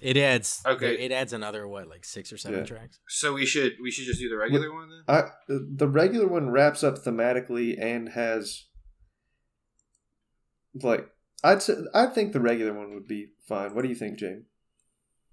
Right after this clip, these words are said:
Speaker 1: Yeah, I think the regular would be fine 'cause
Speaker 2: And it
Speaker 1: it,
Speaker 2: ends
Speaker 1: like you
Speaker 2: with
Speaker 1: said, it wraps up thematically.
Speaker 2: Yeah, yeah.
Speaker 1: There's
Speaker 2: It
Speaker 1: some,
Speaker 2: ends with Compton,
Speaker 1: there's some
Speaker 2: right?
Speaker 1: good ones. No, it
Speaker 2: Wait,
Speaker 1: ends
Speaker 2: what?
Speaker 1: with,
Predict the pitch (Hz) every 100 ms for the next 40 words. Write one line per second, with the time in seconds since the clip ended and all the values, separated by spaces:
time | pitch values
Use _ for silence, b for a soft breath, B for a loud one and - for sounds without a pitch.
0 | - - _ - 196 214 220 220 294 240
1 | 180 151 147 127 117 120 110 107 151 135
2 | 143 143 147 147 156 135 - 107 - 151
3 | 151 165 - 160 117 101 151 139 113 143
4 | 262 - 156 147 156 - 120 117 190 214
5 | - 113 117 117 131 143 143 156 - _
6 | b b b _ _ _ _ _ _ _
7 | _ - 151 131 101 95 120 123 123 123
8 | 107 113 107